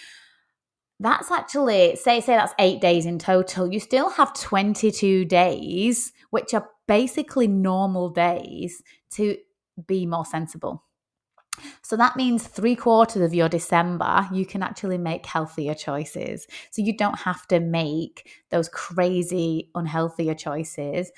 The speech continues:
for the whole of December every day. So I always say, "Eat some of the food,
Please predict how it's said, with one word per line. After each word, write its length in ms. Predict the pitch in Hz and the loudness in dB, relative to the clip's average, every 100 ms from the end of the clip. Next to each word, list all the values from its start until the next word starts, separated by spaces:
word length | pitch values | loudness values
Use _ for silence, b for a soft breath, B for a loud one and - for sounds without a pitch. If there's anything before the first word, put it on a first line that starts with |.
| B B | B B
for 120 | - | -6
the 120 | 170 175 | -2 -2
whole 520 | - - 165 165 165 | -2 0 2 2 0
of 100 | 160 | -2
December 600 | 165 - 160 165 156 - | -4 -2 -2 -2 -4 -4
every 300 | 160 165 165 | -4 -4 -4
day. 480 | 160 165 - - - B B B | -4 -4 -4 -6 -8 B B B
So 140 | - 185 | 4 8
I 180 | 190 | 10
always 300 | 196 196 196 | 8 6 2
say, 500 | - 170 165 165 - _ _ _ _ _ _ _ _ _ | 4 6 6 0 -8 _ _ _ _ _ _ _ _ _
"Eat 220 | 202 190 | -2 -2
some 180 | - 180 | -4 -2
of 160 | 170 - | -2 -2
the 80 | 160 | -6
food, 520 | - 156 143 143 | -2 0 0 -2